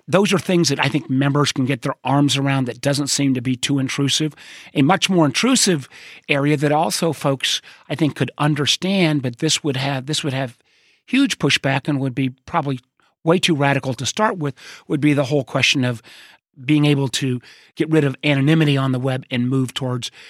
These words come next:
identity validation. We have seen countries such as Estonia, which has had so much interference from Russia, where the Estonian population basically made an agreement that, that they would validate by both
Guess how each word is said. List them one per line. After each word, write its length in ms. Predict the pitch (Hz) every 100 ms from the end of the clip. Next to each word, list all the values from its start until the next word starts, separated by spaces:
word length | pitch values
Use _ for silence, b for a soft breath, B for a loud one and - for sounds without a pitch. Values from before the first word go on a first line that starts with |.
| B B -
identity 340 | 123 135 127
validation. 640 | 123 127 123 123 117 110 - B -
We 140 | 147
have 300 | 143 180 185
seen 300 | - 185 175
countries 640 | - 156 156 190 226 190 - b b b -
such 300 | - 143 147
as 100 | 127
Estonia, 640 | 117 - 143 151 160 147
which 300 | 131 - -
has 340 | 131 123 - B B B
had 220 | - 127
so 300 | - - 165
much 400 | 180 143 - - - B B
interference 500 | 156 143 127 139 135
from 180 | - 127
Russia, 280 | 127 123 147
where 240 | 135 127 - B B B -
the 80 |
Estonian 400 | 127 - 143 139
population 540 | 143 131 131 127 - 117
basically 420 | 135 127 131 143
made 220 | 131 135
an 100 | 131
agreement 380 | 127 135 135 123
that, 200 | 131 120 B B B -
that 300 | 165 151 123 _ _ -
they 360 | 123 131 151
would 280 | 135 139 127
validate 840 | 123 135 147 156 156 143 139 - _ b b b
by 160 | 143 135
both 420 | 127 139 123 -